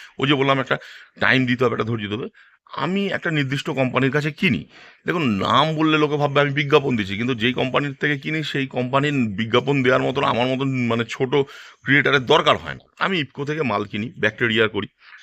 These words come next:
এবার জৈব ছাদ বাগান বলতে আপনি তিন রকম জিনিস ইউজ করতে পারেন। এখন প্রাকৃতিক যেই উপাদানগুলো রয়েছে, তার সঙ্গে বায়োকেমিক্যাল প্রোডাক্ট। বায়োকেমিক্যাল প্রোডাক্ট মানে এগুলো ল্যাবরেটরিতেই তৈরি হয়, কিন্তু এতে ক্ষতিকর জিনিস নেই, কেমিক্যাল নেই।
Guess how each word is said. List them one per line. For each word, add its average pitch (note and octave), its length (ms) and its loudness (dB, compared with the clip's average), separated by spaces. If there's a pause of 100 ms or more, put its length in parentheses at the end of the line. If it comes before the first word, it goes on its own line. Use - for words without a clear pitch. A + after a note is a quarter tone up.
(540)
এবার A#2 280 0
জৈব A2+ 640 -2
ছাদ G#2+ 300 -4
বাগান C3 280 2
বলতে C#3 200 -2
আপনি C#3 180 -2
তিন C#3 260 -4
রকম C3+ 240 0
জিনিস C3 280 -2
ইউজ C3 180 -2
করতে - 260 -8
পারেন। C#2 260 -8
এখন G#2+ 220 -6
প্রাকৃতিক B2 500 -2
যেই A#2+ 160 2
উপাদানগুলো A2 680 0
রয়েছে, G2 380 0
তার G#2 200 -4
সঙ্গে A#2 320 -2
বায়োকেমিক্যাল G2+ 720 0
প্রোডাক্ট। C#2+ 420 -6
বায়োকেমিক্যাল B2+ 600 -2
প্রোডাক্ট C3 320 -4
মানে D3 160 -2
এগুলো A#2+ 440 -2
ল্যাবরেটরিতেই A2 680 -2
তৈরি B2 280 -2
হয়, D#3 120 -2 (440)
কিন্তু B2 220 0
এতে C3+ 200 4
ক্ষতিকর B2 480 -2
জিনিস A#2+ 360 0
নেই, G2+ 140 2
কেমিক্যাল A2 400 0
নেই। C#2 160 -10